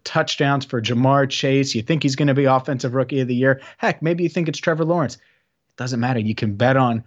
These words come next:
whatever you want at bet online dot A G. You're gonna get the latest news, odds, and info for all your sporting needs, not just baseball, not just N F L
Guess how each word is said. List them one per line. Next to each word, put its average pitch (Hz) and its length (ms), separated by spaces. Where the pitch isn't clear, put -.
whatever 113 400
you 139 160
want 113 320
at 104 240
bet 117 180
online 113 400
dot 104 240
A 101 220
G. 92 180
You're 90 160
gonna 127 180
get 123 120
the 117 80
latest 120 340
news, 139 340
odds, 131 240
and 123 120
info 135 340
for - 240
all 156 160
your 139 140
sporting 131 480
needs, 131 360
not 131 200
just 120 260
baseball, 120 480
not 127 220
just 120 280
N 131 140
F 110 140
L 117 320